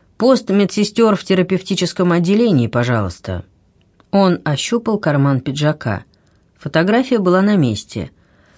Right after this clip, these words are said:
Проведя пальцем по обрезу снимка, проговорил другим голосом. "Это пост?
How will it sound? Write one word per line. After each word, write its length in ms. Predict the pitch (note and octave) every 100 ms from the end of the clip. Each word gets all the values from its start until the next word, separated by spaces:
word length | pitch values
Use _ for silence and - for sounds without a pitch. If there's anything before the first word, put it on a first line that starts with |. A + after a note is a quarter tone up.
| _
Проведя 440 | - D#3 D3 D3 C#3+
пальцем 560 | F#3+ F#3 E3+ - B2+
по 160 | A#2 B2+
обрезу 380 | C3 C3 A#2+ A2
снимка, 720 | - F#3+ G#3+ G3 F3 D#3+ -
проговорил 580 | D3+ E3+ F#3+ G#3+ A3+ G#3
другим 480 | E3+ F#3+ F3+ C3+ A#2+
голосом. 600 | A2 G#2 G2 - E2+ F2 - _ _ _ _ _ _ -
"Это 220 | C#3 -
пост? 480 | - G#3+ A3+ - -